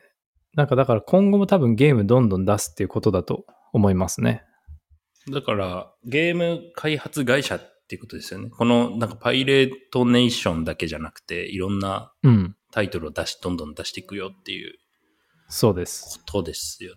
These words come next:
Speaker 2: ね。
Speaker 1: これはただ一個目の、えっと、オンチェーン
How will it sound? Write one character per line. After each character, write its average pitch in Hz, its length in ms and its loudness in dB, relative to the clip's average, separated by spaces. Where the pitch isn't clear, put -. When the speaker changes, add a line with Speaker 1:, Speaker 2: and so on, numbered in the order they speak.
Speaker 2:
ね。 127 280 -10
Speaker 1:
こ 135 140 -4
れ 135 80 0
は 127 220 2
た 131 120 2
だ 101 220 2
一 - 220 -4
個 123 120 2
目 113 140 6
の、 107 280 2
え 117 80 -2
っ - 40 -10
と、 - 140 -6
オ 113 140 6
ン 110 100 6
チ - 140 0
ェ 107 200 4
ー - 20 2
ン 104 220 0